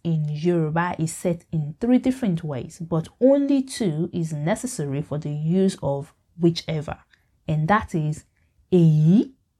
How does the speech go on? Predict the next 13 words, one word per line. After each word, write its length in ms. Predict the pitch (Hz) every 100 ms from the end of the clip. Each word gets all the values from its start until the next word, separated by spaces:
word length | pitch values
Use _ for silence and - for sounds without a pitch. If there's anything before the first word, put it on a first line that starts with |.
| _ _ _ _ _ _ _ _ _ -
èyí, 1120 | 180 170 160 160 _ - 160 151 180 262 - _ _ _ _ _ _
and 420 | 160 143 175 285 - _ _ _ 247
eléyìí, 800 | 254 262 349 277 147 147 240 _ _ _ _ _ _ _ _ _ _ _ _
eléyìí. 1500 | 220 226 233 226 - 208 233 294 311 330 180 156 143 175 311 - _ _ _ _ _ _ _ _ _
Eléyìí 720 | 302 349 415 494 277 220 277
also 400 | 294 294 - 294
means 560 | 269 208 196 202 202 - _
this 380 | 165 202 208 -
one. 400 | 165 156 135 143 _ _ _ _ -
Either 420 | 233 370 440 466
of 180 | 302 175
these 300 | 233 311 -
words, 540 | 147 - 254 - -